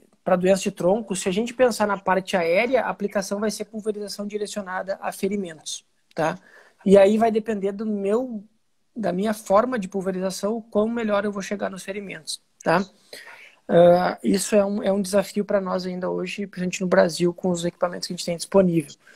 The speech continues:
tá? Em alguns casos, eu até sugiro pro pessoal fazer com equipamentos costais ou menores, fazendo com baixo volume somente nos ferimentos. Aqui no sul, como a gente tem propriedades menores, né?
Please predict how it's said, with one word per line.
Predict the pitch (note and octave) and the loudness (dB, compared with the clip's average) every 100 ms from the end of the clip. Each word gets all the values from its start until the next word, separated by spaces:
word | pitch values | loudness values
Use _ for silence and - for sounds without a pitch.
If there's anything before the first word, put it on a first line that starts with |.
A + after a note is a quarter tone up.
| _ _ | _ _
tá? | - D#3 F#3 - - _ - - - - | 0 2 2 -2 -20 _ -20 -20 -16 -2
Em | E3+ F#3 | 6 8
alguns | G3 G3+ A#3 | 8 6 2
casos, | - G3 A#3 B3+ A3 | 2 2 2 0 -6
eu | G3 | -4
até | F#3 - | -6 -6
sugiro | F#3 A3 F#3 G3 | -10 -8 -8 -8
pro | G#3+ | -6
pessoal | G#3 F#3+ G3+ | -6 -4 -6
fazer | F#3+ G3+ F#3+ | -6 -6 -6
com | G#3+ | -6
equipamentos | G3 - F#3+ F#3+ - | -6 -2 -2 -4 -8
costais | - G#3 - - F3 G#3+ | -8 -6 -6 -4 -2 0
ou | G3 | 0
menores, | F#3 F3+ E3+ E3+ A3+ A#3+ - - _ _ _ _ | -2 -2 2 6 6 4 0 -8 _ _ _ _
fazendo | F3+ E3 F#3 G3+ | -2 0 -2 -4
com | G3 | -2
baixo | F#3 F3+ A3 - | 4 6 4 2
volume | A3+ G#3+ G#3 A#3 | 0 2 0 -2
somente | A3 - G#3 G#3 G3 G#3 | -6 -4 -4 -4 -6 -6
nos | F#3+ | -6
ferimentos. | - G3 G#3 F3 D3+ - - _ _ _ _ - _ _ - - | -2 0 2 0 -4 -10 -14 _ _ _ _ -20 _ _ -20 -4
Aqui | C4 - | -2 2
no | F3+ | 2
sul, | - E3+ | 2 -2
como | F3+ | -4
a | |
gente | E3 | -4
tem | - F3+ F#3+ - G#3+ - | -4 -4 -4 -6 -8 -8
propriedades | - F#3 F3+ F3 F3+ | 2 4 8 8 6
menores, | F3 E3+ E3 D#3+ D3 | 6 6 6 4 0
né? | D#3 | -8